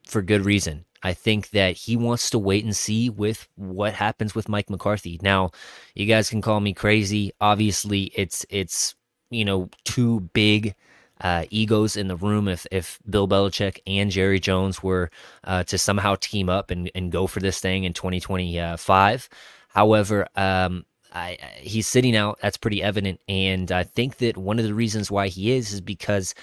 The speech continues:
the Cowboys didn't make a huge, um, uh, you know, they didn't extend McCarthy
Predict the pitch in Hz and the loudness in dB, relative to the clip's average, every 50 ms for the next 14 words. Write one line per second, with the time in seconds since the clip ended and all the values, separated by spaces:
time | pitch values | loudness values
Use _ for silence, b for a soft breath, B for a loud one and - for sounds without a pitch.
0 | B B B 95 90 - - 104 104 101 101 104 104 92 85 - - - _ 107 | B B B -12 -10 -2 2 2 2 4 2 0 0 0 -2 -6 -12 -6 _ 2
1 | 113 123 120 101 85 - - - - _ - 95 98 95 95 90 - - 95 92 | 4 4 4 2 0 -4 -10 -14 -16 _ -6 -2 0 0 0 -2 -4 -4 -4 -4
2 | 90 - - - 113 107 104 101 98 90 87 - - B B B B B B B | -4 -6 -6 -2 0 2 2 2 0 0 -2 -6 -8 B B B B B B B
3 | B _ - 92 90 90 87 87 85 85 82 80 - _ _ _ _ _ _ _ | B _ -4 -2 0 0 0 0 -2 -2 -4 -8 -10 _ _ _ _ _ _ _
4 | _ _ _ _ _ - _ _ 95 95 90 87 85 80 69 50 - - 104 104 | _ _ _ _ _ -20 _ _ -6 -4 -4 -4 -4 -6 -8 -10 -10 -6 -4 -2
5 | 98 92 82 - 98 87 104 104 104 113 107 98 92 92 - - - - - 107 | -2 -2 -4 -6 -2 0 0 2 2 0 0 0 -4 -6 -4 -4 -4 0 0 0
6 | 101 95 90 90 - - 95 95 87 - - 76 78 | 2 2 0 -2 0 2 2 2 2 0 -6 -10 -12